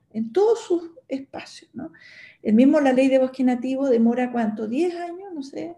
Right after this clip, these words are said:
<laughs> en, en tramitarse y, y con todas las limitaciones, ¿no es cierto?, que tiene, eh, asociado a algún, eh, vinculado el, el, la, los cambios en, en materia de aguas también,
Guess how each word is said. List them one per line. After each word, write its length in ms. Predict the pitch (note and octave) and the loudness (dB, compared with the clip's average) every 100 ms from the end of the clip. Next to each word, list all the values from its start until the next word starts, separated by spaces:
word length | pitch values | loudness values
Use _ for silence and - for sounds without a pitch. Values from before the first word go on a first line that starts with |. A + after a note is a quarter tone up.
| - | -16
<laughs> 840 | D#4+ C#4 - - - - - - | -16 -14 -10 -10 -10 -20 -20 0
en, 260 | B3+ A#3 | 2 4
en 140 | A#3 A#3 | 4 4
tramitarse 920 | A#3+ A3 G#3+ B3+ A#3 A#3 - F4 - | 4 2 4 2 2 0 -2 -2 -2
y, 240 | A#3+ A3+ A3+ | -2 -2 -2
y 60 | |
con 240 | A3+ G#3 G#3 | -2 -2 4
todas 220 | B3 B3+ | 6 6
las 120 | B3 | 4
limitaciones, 720 | A3+ G#3+ G#3 G#3+ - A#3 A#3 | 0 0 -2 -6 -6 -2 0
¿no 120 | B3 G#3 | -2 -4
es 60 | |
cierto?, 280 | A3+ A3+ A#3 | -8 -12 -10
que 100 | A3+ | -10
tiene, 640 | G#3+ D#4+ F4 C#4+ C4+ C4+ - _ - - - _ _ B3 | -2 0 2 2 0 0 -8 _ -20 -20 -20 _ _ 2
eh, 380 | A#3+ A#3 A3+ G#3+ G#3+ G3+ G3+ G3+ - | 4 4 4 4 2 2 0 -4 -6
asociado 760 | A3 A3+ G#3+ C4+ C4 B3+ B3 | -6 -6 -4 0 2 4 4
a 80 | A3+ | 2
algún, 320 | A3+ A#3+ A#3 | 2 2 0
eh, 260 | A3+ G3+ - | -2 -6 -6
vinculado 720 | G3+ G#3 A3+ A#3 A3 A#3 B3 B3+ | -4 -2 -2 0 0 2 4 4
el, 140 | A3+ | 4
el, 280 | - G#3 G#3 _ | -4 -8 -10 _
la, 140 | G3 - | -16 -12
los 160 | G#3 G#3 | -12 -8
cambios 360 | A#3 A#3 A#3 | 0 2 2
en, 200 | G#3 G3+ | 0 -6
en 200 | F#3 G#3+ | -12 -16
materia 360 | G3 G#3 G#3 G3+ | -16 -10 -8 -8
de 140 | G#3 | -8
aguas 340 | D4+ D#4 C#4 - | -6 -6 -8 -6
también, 580 | A3+ A#3 E4+ D#4+ D#4+ | 0 2 2 -2 -4